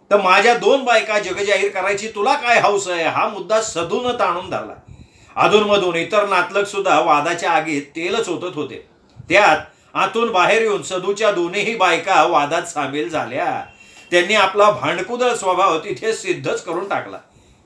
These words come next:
नेहमी नवऱ्यानं जेवायला कोणाबरोबर बसायचं याच्यावरनं वाद घालायच्या, पण आज दोघी एकत्र येऊन सगळ्यांशी भांडत होत्या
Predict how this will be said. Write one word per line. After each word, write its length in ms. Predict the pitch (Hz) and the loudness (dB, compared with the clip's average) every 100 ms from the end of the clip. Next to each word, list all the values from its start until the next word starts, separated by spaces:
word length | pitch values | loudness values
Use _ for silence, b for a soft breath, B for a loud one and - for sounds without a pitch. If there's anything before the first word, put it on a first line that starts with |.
| 123 | -4
नेहमी 600 | 170 226 240 202 123 B B | 0 2 4 2 0 B B
नवऱ्यानं 480 | 160 180 202 226 240 | 0 2 4 4 4
जेवायला 560 | 240 165 180 208 285 277 | 0 2 2 4 4 4
कोणाबरोबर 580 | 240 240 233 233 226 220 | 2 0 0 0 0 2
बसायचं 440 | 202 202 190 180 | 2 0 -2 -2
याच्यावरनं 640 | 165 143 170 220 214 220 | 0 0 0 0 0 -2
वाद 200 | 220 208 | 0 0
घालायच्या, 680 | 165 156 190 185 175 147 127 B B B | 0 -2 -2 -2 0 0 0 B B B
पण 120 | 156 | -4
आज 420 | - 160 202 175 | 0 4 4 4
दोघी 340 | 170 170 156 220 - | 2 0 0 -4 -2
एकत्र 500 | 151 170 254 254 247 | -2 0 -2 -4 -4
येऊन 220 | 247 226 | -2 -2
सगळ्यांशी 460 | 220 202 196 208 202 | -2 -2 -2 -4 -6
भांडत 420 | 233 143 165 220 | -4 -4 -2 -4
होत्या 420 | 202 202 180 139 | -4 -2 2 2